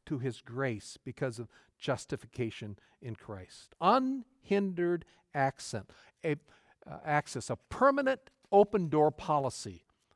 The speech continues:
to God's grace. Jesus, or John actually said of Jesus in John chapter one, uh, verse sixteen, "Out of his fullness we have all received," and then it says, "grace upon grace."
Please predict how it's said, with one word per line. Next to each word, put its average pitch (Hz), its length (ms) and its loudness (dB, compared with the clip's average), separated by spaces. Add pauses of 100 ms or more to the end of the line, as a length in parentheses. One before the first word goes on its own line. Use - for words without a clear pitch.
(360)
to 139 80 -2
God's 117 360 2
grace. 101 680 -10 (120)
Jesus, 170 520 0 (240)
or 139 240 2
John 156 360 6
actually 131 260 0
said 139 220 2
of 110 100 -4
Jesus 135 420 0
in 113 160 -4 (260)
John 143 260 2
chapter 131 340 4
one, 120 380 2 (1080)
uh, 135 180 0
verse 123 260 0
sixteen, 151 580 -2 (580)
"Out 196 220 12
of 226 120 4
his 196 220 4
fullness - 880 -2 (680)
we 143 180 2
have 131 280 6
all 165 240 8
received," 131 760 0
and 127 100 -6
then 139 100 0
it 139 80 -6
says, 135 280 2 (240)
"grace 170 640 -4 (600)
upon 135 380 -2
grace." 135 800 -4